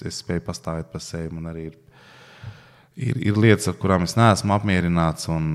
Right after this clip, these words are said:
ir lietas, kas iet grūti, bet, bet principā lielās lietas, nav arī karš, nu, nav bats, nav kaut kādas slimības. Taču, iedomājieties, ir cilvēki ģimenē, kur piedzimst bērns kaut kāds tur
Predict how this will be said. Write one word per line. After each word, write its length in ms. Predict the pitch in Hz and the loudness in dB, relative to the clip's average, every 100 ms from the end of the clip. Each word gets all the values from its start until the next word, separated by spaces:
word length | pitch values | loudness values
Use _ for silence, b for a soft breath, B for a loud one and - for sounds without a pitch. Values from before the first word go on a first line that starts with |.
| 78 | -2
ir 180 | 85 | -2
lietas, 240 | 92 87 - | -2 -2 -4
kas 160 | - - | -12 -8
iet 200 | 76 - | -8 -4
grūti, 380 | 101 110 113 - | -2 -2 -2 -8
bet, 160 | 85 - | -8 -8
bet 180 | - - | -14 -6
principā 460 | 117 123 120 85 80 | 2 2 2 0 0
lielās 560 | 82 113 110 78 - | 2 4 4 2 0
lietas, 240 | 98 80 120 | -2 0 6
nav 160 | 131 | 8
arī 80 | 98 | 8
karš, 440 | - - 135 - - | 4 2 2 2 -4
nu, 140 | 92 | -2
nav 160 | 107 113 90 | 0 0 2
bats, 340 | 113 120 - | 0 0 -6
nav 160 | 101 98 | -8 -4
kaut 160 | 92 | -6
kādas 300 | 92 85 - | -4 -6 -8
slimības. 480 | - 113 95 82 76 | -2 0 2 -2 -6
Taču, 220 | - - | -10 -6
iedomājieties, 340 | 120 95 82 - | -4 -2 -4 -8
ir 80 | - | -6
cilvēki 400 | 120 85 80 92 | -2 -2 -4 -6
ģimenē, 320 | 104 87 78 | -4 -2 -4
kur 140 | 92 - | -10 -4
piedzimst 400 | 107 85 78 76 | -4 -2 -8 -6
bērns 240 | 92 87 - | -4 -4 -6
kaut 160 | 87 | -14
kāds 240 | - - - | -14 -18 -14
tur 160 | - | -16